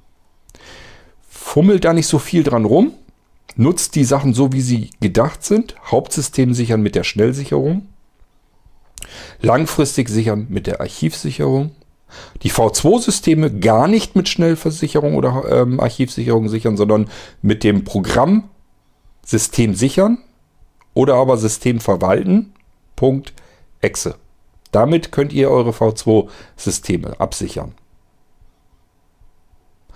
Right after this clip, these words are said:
So, ich hoffe, ich konnte es euch so ein bisschen erklären, damit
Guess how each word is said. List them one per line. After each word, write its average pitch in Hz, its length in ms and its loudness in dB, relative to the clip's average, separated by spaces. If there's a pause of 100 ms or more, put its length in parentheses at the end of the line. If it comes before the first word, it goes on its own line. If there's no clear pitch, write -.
(280)
So, 175 180 4
ich 143 120 2
hoffe, 196 380 2 (1200)
ich - 160 -6
konnte 151 180 0
es - 80 -8
euch 131 160 0
so - 100 -4
ein 117 80 0
bisschen 120 300 -2
erklären, 110 580 -2 (300)
damit 101 480 -4